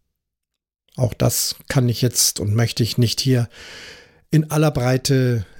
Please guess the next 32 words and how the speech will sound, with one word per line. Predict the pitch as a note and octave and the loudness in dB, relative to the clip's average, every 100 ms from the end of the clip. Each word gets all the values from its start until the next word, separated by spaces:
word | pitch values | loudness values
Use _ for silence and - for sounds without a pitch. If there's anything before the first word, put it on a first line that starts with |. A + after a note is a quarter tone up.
| - | -2
erklären. | A#2 - B2+ C#3 D3 D3+ D3+ C#3+ C3 | -2 0 0 2 2 2 2 0 -4
Unter | C3 A#2+ A2+ | -4 -4 -4
Depression | - B2+ - B2 - C3+ C#3+ D3+ | 0 -2 2 0 2 2 2 0
ist | A#2+ - | -2 0
nicht | C3+ C#3 - | 0 0 0
gemeint, | B2 A2+ A#2+ C3 - - - - | 0 2 2 2 0 -2 -4 0
dass | A#2 - | 0 2
man | B2 A2+ | 0 2
da | A2 A2 A2 | 2 2 2
am | A2 | 0
Wochenende | A2+ A#2 B2+ A#2 B2 A#2+ A2+ - - - - - - | 0 0 -2 0 0 2 0 -2 -16 -18 -18 -20 -6
schlecht | C#3 C3+ - | 0 0 0
drauf | B2 C3 - | 0 2 2
war, | C3+ C3+ A#2+ | 2 2 0
weil | A#2 | -2
es | - | -2
geregnet | C3+ A2+ A#2+ C3 A2+ | 0 0 2 0 2
hat | C3 - - | 0 0 -2
und | A#2 A2+ G#2+ - - - - - | 0 0 0 -2 -4 -10 -8 0
weil | A2+ | 0
man | A2 | 0
keine | - A#2 | 0 0
Lust | A#2 D3+ - | 2 0 2
hatte, | C3 - | 0 2
irgendwas | A#2 A#2+ A2+ - | 0 2 0 0
zu | - B2 | 0 2
machen. | D3 D#3+ B2+ | 2 2 2
Das | A2+ - | 0 -2
ist | A2+ - | -2 -2
noch | G#2 - | -2 -2
keine | A2+ B2 B2 | 0 0 0
Depression. | B2+ - C3 - B2 A#2+ A#2 | 0 0 0 2 2 2 -2